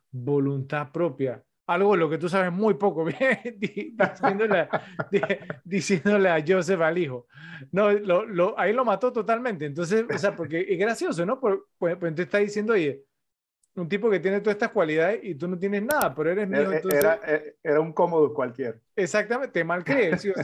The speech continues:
Speaker 1: sí, o sea, ahí es donde los padres se dan cuenta que malcri-, malcriaron a los hijos y pensamos que ahí, eso fue un rol más adelante en la película, cuando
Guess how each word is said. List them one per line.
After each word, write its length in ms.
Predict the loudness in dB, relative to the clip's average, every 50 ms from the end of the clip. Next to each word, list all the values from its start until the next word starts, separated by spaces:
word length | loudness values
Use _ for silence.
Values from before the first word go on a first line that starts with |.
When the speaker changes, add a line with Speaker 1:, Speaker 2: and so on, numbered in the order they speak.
| -6 -6
Speaker 1:
sí, 140 | -4 -2
o 80 | -2 0
sea, 260 | 0 0 0 0 0 -2
ahí 140 | -4 -4
es 80 | -2 -2
donde 180 | -2 -2 -2 -2
los 100 | -2 -2
padres 240 | 0 -2 -2 -2
se 60 | -2 -4
dan 80 | -4
cuenta 180 | -4 -4 -4 -4
que 80 | -2
malcri-, 380 | -2 -4 -6 -6 -8 -8 -8 -8
malcriaron 600 | -8 -8 -8 -6 -4 -2 -2 0 -2 -4 -6 -10 _ _ _ _ _ _ _ _ -4
a 80 | -2
los 200 | -2 -2 -2 -2 0
hijos 120 | 0 0
y 60 | 0
pensamos 480 | 0 0 -2 -2 0 -2 -2 -2 -2 -2
que 140 | 0 0 2
ahí, 340 | 2 2 2 0 -2 -6 _ _ _ _ _
eso 200 | -6 -4 -2 -2
fue 160 | 0 0 0
un 120 | 0 0 0
rol 180 | -2 -2 0
más 220 | 0 -2 -2 0 0
adelante 340 | 0 0 0 -2 -4 -4
en 60 | -4 -4
la 100 | -2 -2
película, 580 | -2 -4 -4 -4 -4 -2 -2 -2 -2 -2 -6 _ _ _ _ _ _ _ _ _ _ _
cuando 680 | _ -2 -2 0 0 -2 -4 -2 0 2 2 2 2